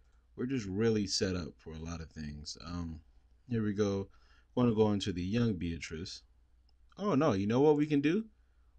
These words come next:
We could, uh, we can do our play, the, the one I was talking about. Um, we can go ahead and send this and send Plague.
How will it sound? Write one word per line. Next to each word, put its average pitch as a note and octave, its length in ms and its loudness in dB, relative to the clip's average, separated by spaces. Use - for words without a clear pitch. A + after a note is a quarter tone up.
We A#2+ 180 4
could, B2+ 220 2
uh, A2+ 420 4
we C3 140 -2
can C#3+ 160 0
do A2 140 2
our F#2+ 160 4
play, C#3 260 2
the, E2+ 220 0
the E2+ 120 -2
one F2 180 -2
I F2 80 -4
was F2 160 -6
talking A#2+ 320 -6
about. C2+ 320 -10
Um, D#2 480 -6
we F2 140 -10
can F#2 200 -4
go F#2 140 -4
ahead F#2 140 -2
and F2 120 -8
send F2 280 -6
this A#2+ 220 -2
and F2 140 -8
send G#2 260 -4
Plague. B2 460 -4